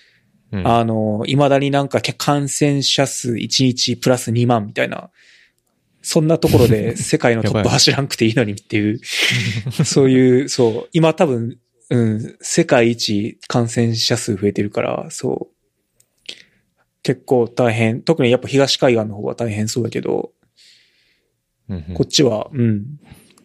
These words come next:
Speaker 2: 西の方はな、意外と、カリフォルニア州全、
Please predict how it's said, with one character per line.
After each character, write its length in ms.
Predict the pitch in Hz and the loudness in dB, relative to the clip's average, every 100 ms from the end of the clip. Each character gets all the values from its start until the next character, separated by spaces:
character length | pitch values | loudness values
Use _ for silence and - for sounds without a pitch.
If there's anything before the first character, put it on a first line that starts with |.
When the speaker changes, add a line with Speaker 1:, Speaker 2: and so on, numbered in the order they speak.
| _ _ - | _ _ 0
Speaker 2:
西 280 | 147 185 | 2 4
の 100 | 175 | 2
方 160 | 165 160 | 2 0
は 120 | 113 | 0
な、 160 | 107 113 | -2 -6
意 80 | 131 | 0
外 200 | 143 143 | 2 2
と、 300 | 127 - - _ _ - - - | -2 -4 -8 _ _ -12 -10 0
カ 120 | 226 | 2
リ 80 | 254 | 2
フ 80 | 277 | 2
ォ 20 | |
ル 60 | 285 | 2
ニ 60 | |
ア 20 | |
州 200 | 269 262 | 2 2
全、 240 | 127 139 | 4 2